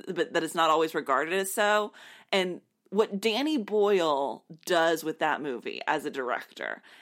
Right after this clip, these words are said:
and how he takes the bombastic nature of Aaron Sorkin and really, like, um, saturates it and condenses it into that f-,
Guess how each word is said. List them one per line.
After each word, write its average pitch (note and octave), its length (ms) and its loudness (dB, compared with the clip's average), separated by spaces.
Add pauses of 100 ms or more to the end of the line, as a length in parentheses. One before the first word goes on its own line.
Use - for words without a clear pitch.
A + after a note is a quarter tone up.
and E3+ 240 -2
how F#3+ 240 2
he A#3 260 -4
takes - 720 -4 (680)
the F#3 180 2
bombastic F#3+ 1200 0
nature F3+ 400 -4
of E3+ 80 -4
Aaron E3 200 -4
Sorkin F#3+ 680 -2 (280)
and E3 300 -4
really, G3 400 4
like, F3+ 380 0 (400)
um, D#3+ 340 2
saturates - 840 -2
it D4 140 -2
and F3 100 -10
condenses F#3 720 -2
it C4+ 200 -2
into A3+ 300 -2
that F#3 240 0
f-, - 220 -20